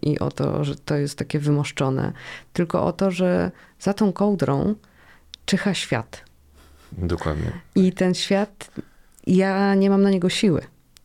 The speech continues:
Speaker 1: nie? A tu jestem otulony, otulona, e, i czuję się bezpiecznie. A wszystko, co jest poza kołdrą, jest, e, w jakiś sposób zagrażające, nieprzyjazne, jest pułapką, e, i przynosi tylko,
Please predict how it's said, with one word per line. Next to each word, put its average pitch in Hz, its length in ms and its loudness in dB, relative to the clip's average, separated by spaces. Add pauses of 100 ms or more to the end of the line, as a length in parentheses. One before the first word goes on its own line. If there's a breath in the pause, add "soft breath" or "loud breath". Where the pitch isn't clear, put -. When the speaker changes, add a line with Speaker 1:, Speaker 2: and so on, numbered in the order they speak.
(100)
Speaker 1:
nie? 220 240 0 (120)
A 180 120 0
tu 214 400 2
jestem 180 560 0
otulony, 180 560 2 (240)
otulona, 165 560 2 (500 loud breath)
e, 160 400 2
i 160 120 -2
czuję 196 180 2
się 196 120 0
bezpiecznie. - 560 -2 (100)
A - 100 -4
wszystko, - 300 -4
co - 120 -2
jest 170 120 -4
poza 180 220 0
kołdrą, 165 540 0 (300)
jest, 180 500 -2
e, - 300 -2 (640)
w 175 40 0
jakiś 185 220 -2
sposób 180 340 -6
zagrażające, 175 920 0 (520 loud breath)
nieprzyjazne, 180 880 2 (100)
jest 165 220 -2
pułapką, 190 760 0 (560 loud breath)
e, 175 280 2
i - 140 0
przynosi 196 580 0
tylko, 226 800 2